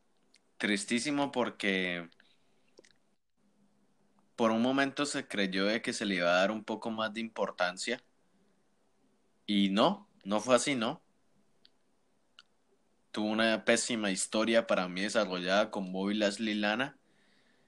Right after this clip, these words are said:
que incluso yo creo que el mismo Rusev ya les decía a ellos como que "No quiero luchar, si van a seguir con esto", ¿no?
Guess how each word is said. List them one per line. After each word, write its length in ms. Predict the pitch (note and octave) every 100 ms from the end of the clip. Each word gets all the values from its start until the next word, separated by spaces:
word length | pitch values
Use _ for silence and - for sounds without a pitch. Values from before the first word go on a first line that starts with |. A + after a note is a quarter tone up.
| _ _ _
que 100 | G#2
incluso 400 | F#2+ G2+ G2+ A2+
yo 180 | G#2+ G#2+
creo 240 | A2 A2
que 80 | A2
el 80 | F#2
mismo 400 | F#2+ F#2+ G2+ G2+
Rusev 380 | G#2 G#2+ G#2+ F#2+
ya 420 | G2+ G2+ G2+ G2
les 220 | G2+ G2+
decía 340 | F#2 - F#2 F#2
a 60 |
ellos 300 | F#2+ G2+ G2+
como 260 | - F#2+ -
que 280 | E2+ E2+ E2+
"No 180 | G2
quiero 200 | F#2+ G#2 G2+
luchar, 400 | E2+ - E2+ - _ _ _
si 160 | - F#2+
van 140 | F2+
a 80 | F#2+
seguir 340 | G2 F2 F2+
con 200 | F2+ G2
esto", 260 | F#2 - E2+
¿no? 200 | E2+